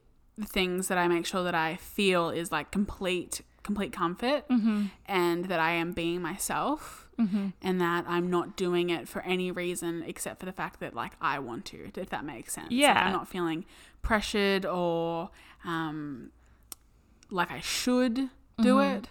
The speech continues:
Speaker 1: I feel
Speaker 2: Mm-hmm.
Speaker 1: like I want to do it.
Speaker 2: And I feel like in saying that, there still can be feelings of, like, nervousness and anxiousness
Speaker 1: Oh.
Speaker 2: 'cause it's completely natural. It's just more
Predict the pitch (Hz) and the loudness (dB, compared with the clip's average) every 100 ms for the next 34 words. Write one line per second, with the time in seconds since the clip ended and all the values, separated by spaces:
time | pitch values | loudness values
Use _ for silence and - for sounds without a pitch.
0 | - - 233 226 202 180 165 160 - - | -14 0 4 4 4 0 0 -6 -8 -20
1 | - 170 170 160 - - - 185 - - | -14 -6 0 0 -2 -12 -12 -12 -12 -12
2 | - - - 247 247 240 233 277 320 294 | -14 -14 -2 2 4 6 6 6 4 0
3 | - 196 214 208 180 - - _ _ _ | 4 4 4 4 4 4 0 _ _ _
4 | _ _ - - 208 214 190 - 220 220 | _ _ -14 -2 4 4 4 4 4 6
5 | 233 226 190 202 - 196 196 208 202 196 | 4 6 4 2 2 2 4 2 2 0
6 | 196 190 190 196 202 202 202 196 - 196 | 0 0 0 2 0 0 -2 -2 -2 -4
7 | - 185 - 196 277 196 190 208 196 - | -4 -4 -4 -2 0 0 0 -4 -4 -2
8 | 214 - 214 202 196 208 202 196 - 190 | -2 -2 -2 0 0 0 -2 -2 -4 -2
9 | 180 - - 262 311 226 - 214 202 - | -2 -2 2 2 4 0 -2 0 0 0
10 | 208 196 - | 2 2 0